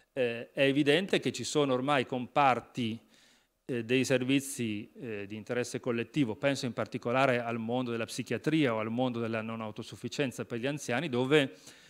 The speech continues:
la mercatizzazione ormai è molto spinta. Mercatizzazione intendo non solo il, il modo attraverso cui le amministrazioni aggiudicano, cioè quello del massimo ribasso, ma anche,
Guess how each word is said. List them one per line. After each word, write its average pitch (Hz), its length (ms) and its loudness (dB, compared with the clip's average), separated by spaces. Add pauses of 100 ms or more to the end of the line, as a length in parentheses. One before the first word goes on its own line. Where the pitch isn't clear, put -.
(260)
la 123 120 0
mercatizzazione 135 920 2
ormai 127 320 2
è - 20 -2
molto 117 280 -2
spinta. 139 360 0
Mercatizzazione 110 480 -4
intendo 120 340 -2
non 110 160 -8
solo 160 760 4
il, 123 200 -2
il 127 320 2
modo 143 560 8
attraverso 127 520 4
cui 143 180 4
le 131 80 6
amministrazioni 123 680 0
aggiudicano, 123 600 -2
cioè 117 200 -8
quello 113 300 -2
del 110 160 -6
massimo 110 420 -4
ribasso, 110 460 -2
ma 120 160 0
anche, 160 340 0